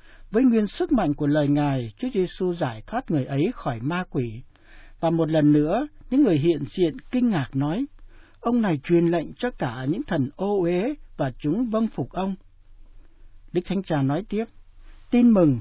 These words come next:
là lời sự sống, không đè nén con người. Trái lại, giải thoát những người nô lệ khỏi bao nhiêu thần dữ của thế gian này, sự ham hố danh vọng,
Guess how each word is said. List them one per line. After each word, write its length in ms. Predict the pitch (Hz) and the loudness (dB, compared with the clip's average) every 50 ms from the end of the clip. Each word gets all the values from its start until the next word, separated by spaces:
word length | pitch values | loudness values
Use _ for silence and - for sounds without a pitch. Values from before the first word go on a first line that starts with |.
| - - - | -4 -8 -4
là 160 | 156 156 147 | -2 0 0
lời 280 | 139 139 139 131 117 | 0 0 0 -2 -4
sự 260 | 110 - - - 143 131 | -6 -8 -8 -8 -8 -8
sống, 380 | - - - 156 143 170 233 294 - - - _ | -10 -6 -4 -2 -2 -2 -2 -4 -8 -12 -20 _
không 320 | - - - 220 220 214 | -14 -8 -4 -2 -2 0
đè 200 | 190 165 143 127 | 0 -2 -2 -2
nén 220 | 117 127 135 151 196 277 - | -2 -4 -4 -4 -4 -6 -6
con 160 | - 190 190 | -6 -4 -2
người. 360 | 180 156 151 135 123 113 107 _ _ - - - - - - - | -2 0 0 -2 -2 -6 -10 _ _ -20 -20 -20 -20 -20 -20 -8
Trái 160 | - 196 220 262 | -4 -4 -2 0
lại, 260 | 247 214 175 135 - 139 | 0 -2 -2 -4 -6 -6
giải 360 | 135 160 156 139 123 117 123 - | -2 0 0 0 -2 -6 -10 -10
thoát 280 | - 262 294 320 - | -6 -6 -6 -4 -2
những 200 | 285 254 269 277 | 0 2 4 4
người 300 | 220 180 165 151 147 143 | 4 4 4 4 4 4
nô 200 | 139 156 202 233 | 4 4 2 2
lệ 240 | 233 202 180 156 143 143 | 2 2 0 0 -2 -4
khỏi 160 | - - 127 127 | -6 -6 -6 -4
bao 220 | 160 190 202 208 | -4 -4 -2 -2
nhiêu 180 | 208 208 208 196 - | -2 -2 -2 -4 -4
thần 240 | - 160 135 131 | -4 -2 -2 -2
dữ 340 | 120 117 139 143 170 208 277 269 - | -2 -2 -4 -4 -4 -4 -6 -6 -4
của 180 | - 151 120 107 - | -6 -6 -6 -6 -8
thế 160 | - 208 247 | -6 -6 -4
gian 260 | 247 220 196 190 185 | -2 -2 -2 -2 0
này, 280 | 175 165 135 - 110 - - - - - - - - - - - | -2 -2 -2 -4 -6 -10 -16 -20 -20 -20 -20 -20 -20 -20 -20 -20
sự 220 | - - - 165 165 | -10 -2 -2 -2 -2
ham 260 | 139 190 196 208 208 | -2 -4 -2 -2 -2
hố 200 | 180 185 214 262 | -2 -2 -4 -4
danh 240 | 247 233 208 208 202 | -2 -2 -4 -4 -4
vọng, 240 | 190 175 147 127 | -4 -6 -6 -6